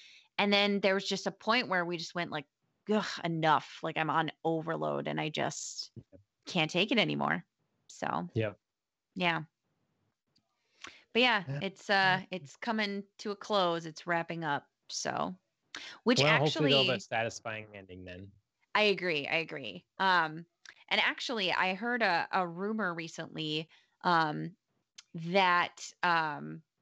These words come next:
Speaker 1: Jeffrey Dean Morgan is in talks for a possible guest role on The Boys that might grow into more.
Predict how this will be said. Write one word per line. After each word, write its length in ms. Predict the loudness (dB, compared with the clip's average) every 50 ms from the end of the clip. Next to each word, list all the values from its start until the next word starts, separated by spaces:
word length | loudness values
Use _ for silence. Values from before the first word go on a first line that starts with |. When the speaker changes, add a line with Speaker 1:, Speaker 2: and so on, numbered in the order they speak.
| _ _ _ _ _ _ _ _ _ _ _ _ _ _ _ _ -12 -8
Speaker 1:
Jeffrey 380 | 0 2 2 2 2 0 -4 -2
Dean 240 | -2 -2 -2 -2 0
Morgan 460 | 2 2 0 0 0 -2 -2 -2 -4
is 260 | -2 -2 -4 -4 -4 -4 -4
in 220 | -2 -2 -2 -4
talks 960 | -6 -8 -8 -8 0 4 6 6 6 4 2 -2 _ -10 -10 -8 -10 -10 -12 -14 _ _ _ _ _ _ _ _ _ _ _ _
for 460 | _ 0 2 6 6 8 8 6 6 4
a 100 | 2 -2
possible 600 | -2 0 0 0 0 0 -2 -4 -4 -4 -6 -8 -10 _
guest 420 | 2 2 2 2 0 -8 -14 -12
role 360 | -6 -2 0 0 0 0 -2 -2
on 240 | 0 0 0 0 -2
The 40 | -6
Boys 680 | -4 -2 0 2 2 2 2 0 -4 -6 -8 -2 0
that 180 | 0 0 2
might 320 | 2 0 2 2 2 0 -2
grow 240 | 0 0 0 2 2
into 260 | -2 -2 -4 -6 -6
more. 640 | -4 -2 0 2 2 2 2 0 0 -2 -2 -4